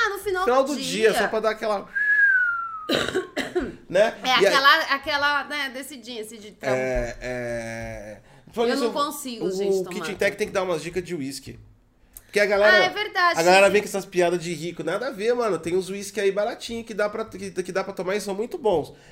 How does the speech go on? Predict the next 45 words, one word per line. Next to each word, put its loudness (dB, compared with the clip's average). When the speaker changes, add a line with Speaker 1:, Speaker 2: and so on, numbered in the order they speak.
Speaker 2:
Tem -4
que -16
fazer 0
dica -6
pros -12
caras -2
fazer -8
drink, -8
esses -14
bagulho. -8
Eles -10
tão -4
perdidos. -2
Eles -6
tão 0
pagando 2
cem -2
conto 0
no -2
Red 6
Label 0
lixo. -6
E -14
tão 6
achando 2
que 2
é 10
Speaker 1:
É, 6
Speaker 2:
uísque. 2
Speaker 1:
não, -2
gente. -8
Tem -8
outras -4
bebidas -10
que -16
são, -6
o -18
Speaker 2:
Vamos 2
Speaker 1:
Gosto 8
Speaker 2:
lá. -6
Speaker 1:
paga 4
algumas -4
bebidas -6
bem -6
baratas 2